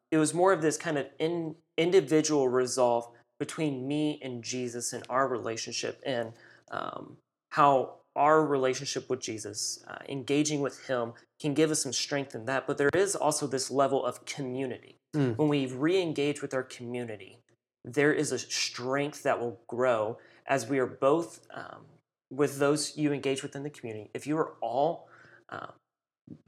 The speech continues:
Speaker 1: pursuing and moving towards Jesus, there's gonna be a really strong resolve there. And I like it because you gave this encouragement at the end of your message. It was plain and simple. You just told people, "Just call or message somebody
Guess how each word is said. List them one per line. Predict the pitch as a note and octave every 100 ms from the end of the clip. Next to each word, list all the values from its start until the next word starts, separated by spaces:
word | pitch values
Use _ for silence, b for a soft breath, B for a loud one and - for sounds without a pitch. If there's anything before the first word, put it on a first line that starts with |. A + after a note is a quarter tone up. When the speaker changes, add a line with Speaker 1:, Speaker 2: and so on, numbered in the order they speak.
| _ _
Speaker 1:
pursuing | - D3 - C#3+ D3+ F#3
and | C#3+ A#2+
moving | C#3 D#3+ E3+
towards | - E3 -
Jesus, | - C3+ G#3+ A3+ - - _
there's | D3+ F#3+
gonna | G3+ D#3+
be | B2
a | F#2 A2+
really | C#3 F3 E3
strong | D3+ - C#3 C3+ B2+ B2
resolve | C3 A#2+ B2+ A#2 A2 A2+
there. | A#2+ C#3 A2+ G#2+ B B
And | -
I | B2+
like | B2+ G#3 A3
it |
because | C#3 C3+ B2+
you | D3+
gave | D3 E3+ F#3+
this | F3 D#3
encouragement | A#2+ - - D3+ C#3+ B2+ A2 - B B B
at | - C3
the | C3
end | B2
of | B2
your |
message. | A#2+ E3 G3 - - - - _ _ _ _ - -
It | E3+
was | A#3+ F3
plain | - F3+ E3+
and | D3
simple. | F3+ F3+ A#2 F#2+ - b b _ _
You | C#3 A3
just | B3 -
told | E3+ F3 F3
people, | G#3+ C4 C#4 - _
"Just | - E3+ -
call | - - A3+
or | C4
message | F3 G3+ F#3+
somebody | D3 C#3 A#2+ G#2+ G#2